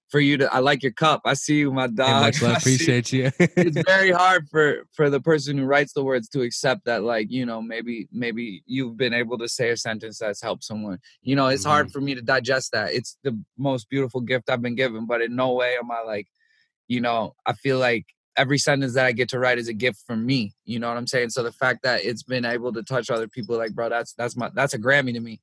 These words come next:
Speaker 1: You know what I'm saying? That,
Speaker 2: Right.
Speaker 1: that's how I measure life. It's like,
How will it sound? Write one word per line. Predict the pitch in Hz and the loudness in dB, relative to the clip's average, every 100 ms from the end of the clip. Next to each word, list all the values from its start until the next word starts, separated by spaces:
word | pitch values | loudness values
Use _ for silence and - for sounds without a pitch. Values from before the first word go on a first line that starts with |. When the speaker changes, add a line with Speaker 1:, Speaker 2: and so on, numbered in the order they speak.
| _ | _
Speaker 1:
You | 107 123 | -6 -2
know | 131 | -2
what | |
I'm | 131 | -2
saying? | 135 135 131 131 | -2 -2 -2 0
That, | 123 | 0
Speaker 2:
Right. | 127 | 2
Speaker 1:
that's | 143 | 0
how | 143 | 2
I | 131 | 0
measure | 127 123 117 | -2 -8 -8
life. | 117 107 - | -4 -4 -6
It's | 117 | -10
like, | 117 107 | -8 -10